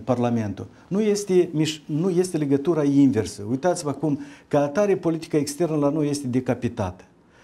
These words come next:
Uh, ce, ce va face min-, Ministerul de, sau Ministrul de Externe, ce va face?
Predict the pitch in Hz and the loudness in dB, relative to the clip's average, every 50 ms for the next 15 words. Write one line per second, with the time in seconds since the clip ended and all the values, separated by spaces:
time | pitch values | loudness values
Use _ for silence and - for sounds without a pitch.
0 | - - - - - _ - 131 139 151 151 143 143 - - - - - - - | -20 -20 -20 -20 -20 _ 0 2 4 4 4 2 0 -4 -8 -14 -14 -14 -14 -14
1 | - - - 175 165 226 233 233 214 208 202 202 185 170 160 156 156 - 139 139 | -10 -4 -4 0 0 0 0 2 0 0 0 -2 -4 -2 -2 -2 -2 0 2 2
2 | 143 147 143 139 139 135 127 - - 180 170 151 143 127 131 - - 131 127 127 | 2 4 4 6 6 6 4 2 0 -2 -2 0 0 -2 -2 -2 0 2 4 4
3 | 131 143 185 175 - - 143 135 131 131 127 127 - - 139 135 123 110 110 104 | 4 4 2 0 -4 -2 -2 2 2 2 0 0 -2 0 0 0 0 0 -2 -6
4 | - - 120 113 117 110 - 110 95 87 - - | -4 -4 -2 -2 -2 -2 -2 -6 -8 -8 -8 -14